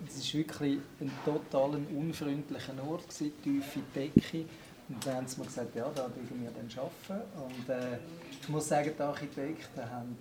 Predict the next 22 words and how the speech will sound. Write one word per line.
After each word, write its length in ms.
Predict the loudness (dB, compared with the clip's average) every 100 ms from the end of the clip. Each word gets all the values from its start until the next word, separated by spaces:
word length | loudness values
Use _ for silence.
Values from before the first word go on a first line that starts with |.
| -10
haben 360 | -10 -6 -6 -6
echt, 320 | -10 -10 -4
äh, 320 | -2 -2 -2
einen 220 | -6 -8
super 360 | -6 -8 -6 -8
Job 200 | -6 -6 -8 -10
gemacht. 280 | -8 -8 -10
Sie 60 | -6
haben 120 | -6
überall 300 | -4 -2 -2 -2
Oberlichter 680 | -4 -2 -2 0 0 -2 -6
rein, 200 | -2 -4 -4 -6
damit 260 | -4 -4 -4
man 160 | -6 -8
überhaupt 380 | -6 -6 -6
genug 260 | -6 -4 -4
Licht 420 | -4 -4 -4 -4
hat, 140 | -2 -2 -4 -16 -18 -20 -20 -14 -6
um 120 | -2
da 180 | 0 0
zu 160 | 0 0
arbeiten. 480 | -2 -4 -6 -6